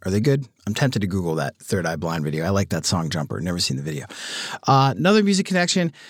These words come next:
Anna Nicole Smith, uh, recorded a song by one of my favorite songwriters, one of the greatest songwriters of all time, actually, Cole Porter. She recorded My Heart Belongs to Daddy in nineteen ninety-seven, a song which Marilyn Monroe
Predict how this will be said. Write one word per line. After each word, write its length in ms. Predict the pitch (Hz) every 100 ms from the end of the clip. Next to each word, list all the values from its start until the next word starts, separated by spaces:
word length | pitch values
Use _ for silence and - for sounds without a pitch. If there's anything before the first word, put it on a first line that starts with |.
| - _ -
Anna 220 | 196 196
Nicole 280 | 185 196 180
Smith, 500 | - 175 165 - - -
uh, 240 | 143 135 135
recorded 420 | 135 - 175 165
a 40 |
song 500 | - - 147 151 190
by 60 | 160
one 140 | 139
of 60 | 131
my 100 | 123
favorite 320 | 123 123 120
songwriters, 500 | - 120 123 135 160
one 100 | 196
of 40 |
the 80 | 214
greatest 340 | 147 127 120 123
songwriters 380 | 110 101 95
of 60 | 98
all 120 | 87
time, 280 | - 98 95
actually, 240 | 92 - 101
Cole 260 | - 95
Porter. 360 | - 101 87 92
She 160 | -
recorded 480 | 98 107 123 110 101 - -
My 140 | - 101
Heart 340 | - 127 113
Belongs 440 | 117 107 104 101
to 100 | -
Daddy 420 | 104 98 104 113 -
in 160 | 95 92
nineteen 420 | 104 95 101 90
ninety-seven, 640 | 85 82 82 - 104 107 -
a 40 |
song 560 | 98 - 139 160 131 131
which 280 | 113 113 104
Marilyn 440 | 107 113 117 123
Monroe 720 | 127 127 151 196 180 151 165